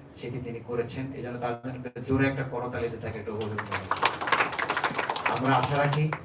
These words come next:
যে ঢাকা বিশ্ববিদ্যালয় এবং ডাকসু এবং এছাড়াও যারা, যারা বাংলাদেশকে নিয়ে এবং আমাদের মানবাধিকার, মানবতা, ফিলিস্তিন, কাশ্মীর কিংবা অন্য অন্য আমাদের সাংস্কৃতিক চর্চাকে বিকাশের ক্ষেত্রে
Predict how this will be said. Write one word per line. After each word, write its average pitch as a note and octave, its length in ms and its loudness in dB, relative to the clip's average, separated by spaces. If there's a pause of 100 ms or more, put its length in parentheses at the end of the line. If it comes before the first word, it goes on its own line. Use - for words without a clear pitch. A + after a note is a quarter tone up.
(400)
যে A#2+ 220 6
ঢাকা C#3 220 6
বিশ্ববিদ্যালয় C3+ 760 4 (460)
এবং G#2+ 260 0
ডাকসু - 520 2 (420)
এবং B2+ 260 -6
এছাড়াও C#3+ 500 -2 (280)
যারা, C3 380 2 (220)
যারা G#2+ 300 -4 (560)
বাংলাদেশকে C3 600 2
নিয়ে C#3+ 300 0 (460)
এবং A#2 300 -2 (400)
আমাদের B2+ 420 0 (460)
মানবাধিকার, B2 720 2
মানবতা, A#2 440 -2 (140)
ফিলিস্তিন, B2 560 -6 (100)
কাশ্মীর A#2+ 500 -6 (160)
কিংবা C#3 240 -6
অন্য C#3+ 280 -4
অন্য C#3+ 260 0
আমাদের A2 240 -4
সাংস্কৃতিক B2+ 560 -10 (560)
চর্চাকে C#3 420 -2
বিকাশের C3 420 -4
ক্ষেত্রে G#2 420 -8